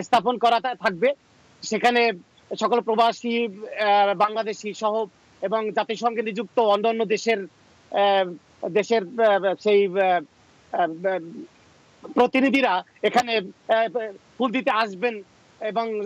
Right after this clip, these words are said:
বরাবর এসে থাকেন, সেটাই আশা করছে, আশা করা হচ্ছে। এবং আরেকটি জিনিস হচ্ছে, সেটা হচ্ছে, আহ, আমাদের, আহ, বাংলাদেশের স্থায়ী মিশন, আহ, আহ, জেনেভা, আহ, বরাবরের মতো, আহ, শহীদ দিবস,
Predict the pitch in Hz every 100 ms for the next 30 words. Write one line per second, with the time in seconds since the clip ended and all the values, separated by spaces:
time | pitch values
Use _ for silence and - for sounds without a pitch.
0 | 240 196 220 240 254 240 262 254 233 240
1 | 247 - _ _ - 233 277 214 220 220
2 | 196 - 127 - _ - 190 240 202 208
3 | 185 - 135 101 _ _ _ _ _ _
4 | - 196 233 220 208 _ _ _ - 202
5 | 226 285 294 294 302 311 262 285 285 277
6 | - 254 - _ - 220 233 196 _ _
7 | _ 196 226 233 254 214 208 _ _ _
8 | - 208 208 233 247 208 269 226 - 262
9 | 254 247 - 208 160 - - 208 - _
10 | - - _ _ _ - 214 190 160 226
11 | 254 240 262 285 226 208 185 214 240 247
12 | 254 254 262 247 220 _ _ - 214 180
13 | _ - 220 196 226 240 240 -